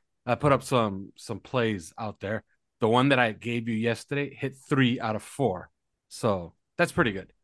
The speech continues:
And the only one that I missed was,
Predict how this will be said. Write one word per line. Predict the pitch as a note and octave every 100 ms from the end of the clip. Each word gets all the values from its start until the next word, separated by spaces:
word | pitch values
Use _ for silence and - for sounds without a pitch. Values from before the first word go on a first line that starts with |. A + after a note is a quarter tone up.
| _
And | C#3+ C#3+
the |
only | D#3+ F3+
one | F3
that | D#3+
I | C#3+
missed | F#3 G3+ D#3+ - - - _ _ _ _ _ _
was, | C3 C#3 C3+ C3+ C3+ C3+ C3 B2+ B2+ B2 A2+ - - - - -